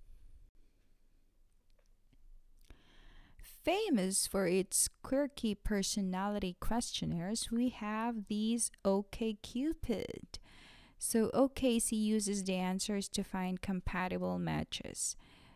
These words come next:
Some might remember O K C as the hub for internet quizzes,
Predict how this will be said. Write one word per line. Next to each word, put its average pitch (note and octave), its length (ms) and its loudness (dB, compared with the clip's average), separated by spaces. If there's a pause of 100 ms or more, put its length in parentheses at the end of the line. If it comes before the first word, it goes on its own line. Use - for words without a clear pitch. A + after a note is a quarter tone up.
(100)
Some C4+ 460 2
might C4 240 4
remember G#3+ 640 6
O G#3 100 4
K G3+ 240 0
C G3 260 0
as F#3+ 180 2
the E3+ 100 0
hub F#3 360 -2
for - 380 -4
internet F#3+ 460 0
quizzes, F3 840 -2